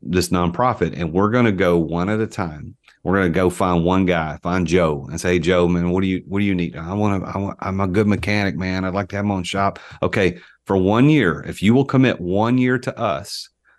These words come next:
you quit your job, we'll help pay your bills, we'll do everything you need for one year. You can meet with this guy. He'll tell you about marketing. This guy will help you with the lease. This guy's gonna be business strategy. This guy's gonna be taxes." Like, we're the ones gonna get this guy out of poverty.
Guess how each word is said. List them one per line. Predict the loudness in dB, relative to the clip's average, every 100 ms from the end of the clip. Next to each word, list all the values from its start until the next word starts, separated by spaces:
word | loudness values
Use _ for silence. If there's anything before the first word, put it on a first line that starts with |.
| _
you | -18
quit | -2 0
your | 4 4
job, | 4 4 2 0 -4 -10 _ _ _
we'll | -2 0
help | 0 0
pay | 0 0
your | 2
bills, | 2 2 0 -2 -10 -18 _
we'll | -4
do | -2 0
everything | 0 2 2 4
you | 4
need | 4 2 0
for | -4
one | -2 -2 0
year. | -2 -6 -16 _ _
You | -4 0
can | 2
meet | 2 2
with | -2 0
this | 0 0
guy. | 0 0 0
He'll | -2
tell | 0 0
you |
about | 0 -2
marketing. | -2 -4 -6 -8 -10
This | 0 0 2
guy | 0 2
will |
help | 2 0 -2
you |
with | -4
the | -2
lease. | 0 0 -2 -12 _ 0
This | 0
guy's | 2 0 2
gonna | 2
be | 2 0
business | 2 0 -2
strategy. | -4 -4 -4 -6 -10 -12 -6
This | -2 0
guy's | 0 0
gonna | 2 2
be | 0
taxes." | -2 -2 -2 -4 -8 -10 -20 -6
Like, | -4 0
we're | 2 4 4
the | 4
ones | 4 2 2
gonna | 2
get | 0 0
this | -4 -6
guy | -2 -2 0 0
out | 0 0
of | 0
poverty. | 2 2 2 2 -2